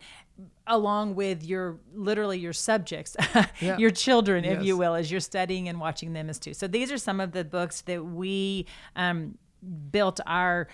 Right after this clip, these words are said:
Speaker 1: course on, if you will, our, our family, our crazy cool family.
Speaker 2: Yeah, the first one is, I remember, don't you remember Madeline? She's like our sec-, our second daughter. She's three months old,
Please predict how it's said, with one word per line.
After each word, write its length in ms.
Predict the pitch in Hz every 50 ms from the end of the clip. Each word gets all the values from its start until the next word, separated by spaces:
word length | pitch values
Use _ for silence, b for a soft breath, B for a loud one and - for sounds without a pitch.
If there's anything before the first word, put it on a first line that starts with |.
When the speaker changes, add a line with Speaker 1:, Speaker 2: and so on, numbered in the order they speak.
| B B B B B B _ -
Speaker 1:
course 440 | - - 208 185 170 165 - -
on, 260 | - - 165 160 156 165
if 120 | 160 -
you 80 | 165 156
will, 160 | 165 160 156
our, 200 | 156 160 160 165
our 180 | - 170 170 175
family, 480 | - - - 190 175 175 170 160 156
our 120 | 156 151 160
crazy 360 | - - - 175 160 151 165
cool 220 | 151 - 175 160
family. 360 | - - 160 147 135 143 143 - - -
Speaker 2:
Yeah, 200 | 160 151 143 143
the 160 | 139 143 -
first 460 | 131 - - 175 175 170 156 - -
one 260 | 165 165 160 156 156 165
is, 420 | 170 160 160 156 151 139 - - b b b b b b b b b b - -
I 100 | - 151
remember, 480 | 156 160 170 180 180 175 175 165 165 - - - - - _ - -
don't 180 | 175 175 165 -
you 60 | 170
remember 200 | 190 185 185 180
Madeline? 480 | 175 185 175 175 175 175 185 185 180 180
She's 320 | 156 - 170 175 165 131
like 280 | 180 170 170 170 147 -
our 360 | 170 170 - 151 151 165 160
sec-, 400 | 156 - - 180 185 185 180 185
our 100 | 170 156
second 380 | - - 170 160 151 180 180 175
daughter. 380 | 165 160 156 156 156 165 165
She's 340 | 139 - - 151 151 139 -
three 300 | - - 160 170 175 185
months 320 | 180 185 185 185 175 - 170
old, 480 | 165 151 147 147 147 147 151 147 135